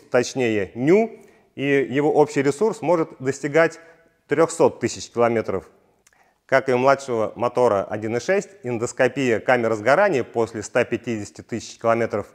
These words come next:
показана и этому двигателю, потому как нейтрализатор может подвести и его. Но вдобавок к этому на данном агрегате другой конструкции поршни. Они более изящные, с тонкими кольцами, легко перегреваются, кольца западают,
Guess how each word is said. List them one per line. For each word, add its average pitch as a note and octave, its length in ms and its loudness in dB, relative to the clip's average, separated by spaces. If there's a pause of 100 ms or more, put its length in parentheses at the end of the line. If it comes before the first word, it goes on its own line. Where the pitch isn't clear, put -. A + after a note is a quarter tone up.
показана C#3+ 600 2 (200)
и D3 140 2
этому A2+ 320 4
двигателю, G#2+ 500 -2
потому A#2+ 320 -2
как A#2 180 -2
нейтрализатор A#2+ 800 -2
может C3 320 -4
подвести A#2+ 540 -6
и A2+ 180 -12
его. A#2 480 -4 (400)
Но B2+ 140 2
вдобавок D3+ 480 2
к - 40 0
этому B2+ 440 0 (320)
на A#2+ 120 2
данном B2+ 360 4
агрегате C#3 580 2 (480)
другой B2+ 460 0
конструкции D3+ 580 0
поршни. C3+ 560 -2
Они B2+ 340 0
более B2+ 360 2 (100)
изящные, D#3+ 640 2
с - 100 -14
тонкими B2+ 400 0
кольцами, E3 560 0 (260)
легко A#2+ 300 0
перегреваются, D3 1000 2 (160)
кольца B2+ 300 0
западают, E3 720 2